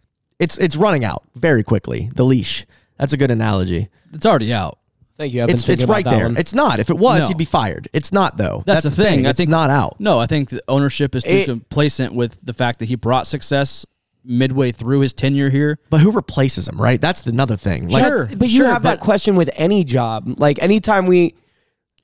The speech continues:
Speaker 3: anytime a fan is brought up, "Oh, we gotta get ri-, get rid of Pascal. Who's gonna replace him?" I think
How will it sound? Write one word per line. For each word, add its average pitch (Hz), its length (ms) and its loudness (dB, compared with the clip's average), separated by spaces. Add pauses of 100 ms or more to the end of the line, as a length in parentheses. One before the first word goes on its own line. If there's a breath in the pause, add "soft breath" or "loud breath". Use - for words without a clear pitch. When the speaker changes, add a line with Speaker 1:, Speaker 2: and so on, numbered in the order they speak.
(220)
Speaker 3:
anytime 190 420 2
a 156 40 2
fan 165 260 2
is 147 80 2
brought 139 200 2
up, 127 140 4
"Oh, 143 140 4
we 135 80 6
gotta 135 160 2
get 131 160 2
ri-, 127 160 4 (160)
get 147 160 4
rid 143 100 4
of 127 80 -2
Pascal. 123 580 0
Who's 180 160 4
gonna 175 180 4
replace 135 360 2
him?" - 80 -10
I 151 100 2
think 202 240 2